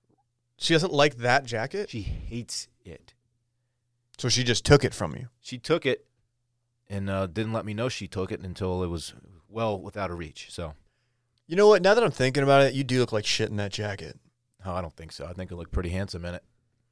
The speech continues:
Speaker 3: I can't even picture it.
Speaker 2: My corduroy one. It's
Speaker 3: So
Speaker 2: tight.
Speaker 3: what won? Marine layer went home?
Speaker 1: Marine layer's going home.
Speaker 3: This fucking tournament, dude.
Speaker 1: Circling batch is the, uh,
Speaker 3: They shoulda called it.
Speaker 1: the one.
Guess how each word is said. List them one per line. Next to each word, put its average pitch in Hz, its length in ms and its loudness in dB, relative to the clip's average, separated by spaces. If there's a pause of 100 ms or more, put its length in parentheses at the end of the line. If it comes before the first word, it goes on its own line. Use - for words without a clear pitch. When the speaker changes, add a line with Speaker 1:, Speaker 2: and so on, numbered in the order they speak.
(360)
Speaker 3:
I 123 80 -4
can't 127 180 4
even 98 160 -2
picture - 320 -6
it. - 100 -14 (1600)
Speaker 2:
My 135 60 -6
corduroy 90 400 -4
one. 82 200 -8 (420)
It's - 180 -20
Speaker 3:
So 151 80 4
Speaker 2:
tight. 143 60 4
Speaker 3:
what 156 160 10
won? 131 220 4
Marine 147 300 6
layer 143 180 8
went 135 140 6
home? 143 320 4 (340)
Speaker 1:
Marine 160 260 6
layer's 165 220 10
going 143 180 6
home. 123 260 0 (500)
Speaker 3:
This 117 160 0
fucking 98 280 -6
tournament, 95 480 -6
dude. 101 160 -10
Speaker 1:
Circling 143 380 4
batch 123 360 6
is 113 160 -6
the, 117 180 0
uh, 113 200 2 (220)
Speaker 3:
They 147 120 -2
shoulda 104 200 2
called 98 320 0
it. 104 160 -6 (120)
Speaker 1:
the - 80 -8
one. 117 300 -2